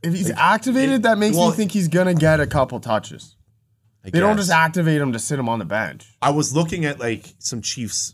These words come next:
Speaker 2: um, potential, like, rushing, like, how many players are gonna rush the ball, pa-, rushing attempts. So they had five and a half.
Speaker 1: Yeah.
Speaker 2: If it was four and a half, I would have been all over it. 'Cause you, I think Kadarius Toney's gonna get a rushing attempt at some point in this game.
Speaker 1: Mm-hmm.
Speaker 2: Um, P-, Patrick Mahomes obviously will get a rushing attempt some, at some point in this game.
Speaker 1: Last week they had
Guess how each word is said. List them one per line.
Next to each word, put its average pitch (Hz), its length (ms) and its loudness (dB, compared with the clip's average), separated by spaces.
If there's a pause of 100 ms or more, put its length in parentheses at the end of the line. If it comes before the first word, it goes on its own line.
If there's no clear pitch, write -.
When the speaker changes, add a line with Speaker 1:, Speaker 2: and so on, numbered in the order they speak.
(120)
Speaker 2:
um, 98 540 -6
potential, 98 600 -8
like, 92 180 -10
rushing, 98 680 -8 (420)
like, 90 140 -12
how 110 100 -6
many 104 140 -8
players 107 480 -8
are 107 60 -8
gonna 95 180 -8
rush 98 260 -8
the 101 80 -8
ball, 95 460 -2 (220)
pa-, 113 160 -2
rushing 104 280 -6
attempts. 120 300 -8
So 104 160 -6
they 104 180 -4
had 156 160 -4
five 107 420 -2
and 101 80 -8
a 90 40 -10
half. 95 480 -8 (100)
Speaker 1:
Yeah. 104 300 0
Speaker 2:
If 196 60 0
it 156 40 2
was 139 140 -2
four 233 300 2
and 240 80 0
a 175 40 -2
half, 175 260 -2
I 156 40 2
would 135 80 -2
have 117 60 -8
been 120 100 -2
all 104 220 0
over 196 280 -2
it. 214 120 -4 (280)
'Cause 120 220 -6
you, 135 180 -10
I 135 120 0
think 160 220 -4
Kadarius 123 360 -2
Toney's 139 300 -2
gonna 127 160 -4
get 123 100 -2
a 123 40 -2
rushing 120 300 -2
attempt 110 320 -6
at 107 60 -12
some 107 160 -6
point 110 160 -4
in 104 60 -6
this 101 120 -8
game. 101 420 -6
Speaker 1:
Mm-hmm. - 320 -14
Speaker 2:
Um, 107 180 -2
P-, 117 160 0
Patrick 101 340 -2
Mahomes 139 340 2
obviously 127 400 -4
will 117 80 -4
get 117 140 -4
a - 20 -4
rushing 113 300 -2
attempt 107 260 -6
some, 110 280 -6
at 104 60 -10
some 110 120 -6
point 107 160 -8
in 107 40 -10
this 104 100 -8
game. 104 80 -4
Speaker 1:
Last 113 360 -2
week 160 220 0
they 143 160 0
had 104 560 0